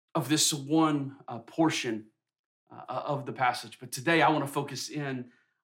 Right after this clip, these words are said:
on verse six, the very beginning of it. We'll read it again. Here's our word, uh, of the year. "Surely goodness and mercy shall follow me all of the days of my life." And so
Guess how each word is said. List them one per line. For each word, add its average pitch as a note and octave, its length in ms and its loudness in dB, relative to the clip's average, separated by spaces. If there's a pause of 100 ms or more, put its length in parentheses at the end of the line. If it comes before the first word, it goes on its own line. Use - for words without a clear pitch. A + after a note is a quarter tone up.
on C3 140 -4
verse B2 240 -2
six, - 680 -2 (500)
the B2 60 -6
very C#3 180 2
beginning B2+ 400 -2
of G#2 120 -4
it. - 100 -14 (120)
We'll A#2+ 120 -12
read D3 160 2
it C#3+ 80 -2
again. C#3 240 0
Here's D3 200 2
our D3 140 2
word, D#3+ 480 2 (260)
uh, C3+ 140 -2
of D#3 160 2
the D#3 60 -2
year. D3 200 2
"Surely E3 380 4
goodness G3+ 640 2
and G3 160 2
mercy D3 400 2
shall C#3 300 2
follow D#3+ 480 4
me G#2+ 320 0 (760)
all G3 340 8
of C#3 180 2
the C3 60 -6
days A2 680 -6 (880)
of A2 140 -6
my B2+ 120 4
life." C3 400 4
And B2+ 100 -6
so D3 260 -2